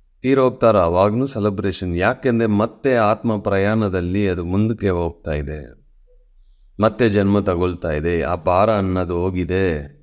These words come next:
ಆತ್ಮಕ್ಕೆ ಅದು ಸೆಲೆಬ್ರೇಷನ್. ಕರೆಕ್ಟೇ, ನಮ್ ಕಣ್ಮುಂಚೆ ಇರ್ತಾರೋ, ಈಗ ಇಲ್ಲ, ಅವ್ರು ಮಿಸ್ ಆಗಿದಾರೋ. ಧ್ಯಾನ ಮಾಡಿರೋರ್ಗೆ ಯಾವಾಗ್ಲೂ ಆ ಕನೆಕ್ಷನ್ ಅನ್ನು ಇರುತ್ತದೆ. ಮಕ್ಕಳು ಅಮೆರಿಕಾಕ್ಕೆ ಹೋಗ್ತಾರೋ, ಯು ಕೆ ಹೋಗ್ತಾರೋ,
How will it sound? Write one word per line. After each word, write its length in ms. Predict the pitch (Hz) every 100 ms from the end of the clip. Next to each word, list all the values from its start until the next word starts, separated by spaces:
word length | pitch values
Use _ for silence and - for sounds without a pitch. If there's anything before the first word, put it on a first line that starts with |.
| _ _
ಆತ್ಮಕ್ಕೆ 480 | 95 135 147 143 147
ಅದು 140 | 135 131
ಸೆಲೆಬ್ರೇಷನ್. 880 | 123 120 117 123 113 101 85 - _ _ _ _ _ _ _ _ - - - - -
ಕರೆಕ್ಟೇ, 540 | 110 127 - 107 90
ನಮ್ 240 | - 98 95
ಕಣ್ಮುಂಚೆ 560 | 95 104 104 98 101
ಇರ್ತಾರೋ, 760 | 87 76 95 85 78 65 - _ _
ಈಗ 220 | 113 151 151
ಇಲ್ಲ, 340 | 120 131 123
ಅವ್ರು 300 | 87 80 80
ಮಿಸ್ 280 | 90 - -
ಆಗಿದಾರೋ. 800 | 104 104 98 85 69 - - _ _ _ _ _ _ 90
ಧ್ಯಾನ 300 | 95 113 127
ಮಾಡಿರೋರ್ಗೆ 920 | 120 107 104 95 95 - 98 82 85
ಯಾವಾಗ್ಲೂ 500 | 87 107 131 160 143
ಆ 40 |
ಕನೆಕ್ಷನ್ 440 | - 104 98 - 90
ಅನ್ನು 140 | 85
ಇರುತ್ತದೆ. 720 | 78 80 - - 50 - _ _ _ - - _ _ _ -
ಮಕ್ಕಳು 540 | 110 127 135 123 101 82
ಅಮೆರಿಕಾಕ್ಕೆ 680 | - 95 110 123 107 104 101
ಹೋಗ್ತಾರೋ, 800 | 92 - 87 85 82 67 _ -
ಯು 180 | 95 117
ಕೆ 160 | 113
ಹೋಗ್ತಾರೋ, 720 | 101 92 90 - 85 78 78